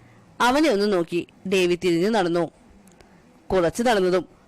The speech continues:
കാർ സ്റ്റാർട്ടാകുന്ന ശബ്ദം കേട്ട് തിരിഞ്ഞു നോക്കിയ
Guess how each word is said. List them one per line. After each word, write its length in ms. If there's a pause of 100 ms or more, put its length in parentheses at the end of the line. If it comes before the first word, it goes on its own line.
(220)
കാർ 180
സ്റ്റാർട്ടാകുന്ന 720
ശബ്ദം 440
കേട്ട് 320 (560)
തിരിഞ്ഞു 280
നോക്കിയ 420